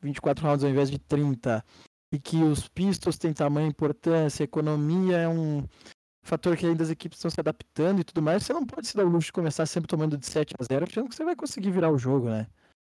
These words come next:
Ou começar tomando de cinco, que seja. Se você começar todos os três mapas perdendo de cinco a zero, sua chance de vitória vai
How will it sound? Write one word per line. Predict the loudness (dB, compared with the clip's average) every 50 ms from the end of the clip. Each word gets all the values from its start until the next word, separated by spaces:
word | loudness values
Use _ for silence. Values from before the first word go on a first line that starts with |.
| _ _ _ _
Ou | -2 -2 0
começar | 2 2 2 2 2 0 0
tomando | -2 _ 0 2 4 4 4 2
de | 0 -2
cinco, | -4 -2 -2 -2 -2 -2 -4 -8
que | -8 -4
seja. | 0 0 0 0 -2 -4 -8 -12 -20 -20 -20 _
Se | -8 -6
você | -6 -6 -6 -8
começar | -12 -6 -4 -4 -2 -2 -4
todos | -4 -4 -2 -2 0 0 0
os | -2
três | -2 -2 0 2 2 2
mapas | 2 0 -2 -2
perdendo | -4 -2 -2 -2 -2
de | -2
cinco | -4 -4 -4 -2 0 0
a | 2
zero, | 2 2 2 2 0
sua | 0 0 0
chance | 0 0 0 0 0 0
de | 0 0
vitória | 0 0 0 0 2 2 4 6 6 6
vai | 6 6 6 4 2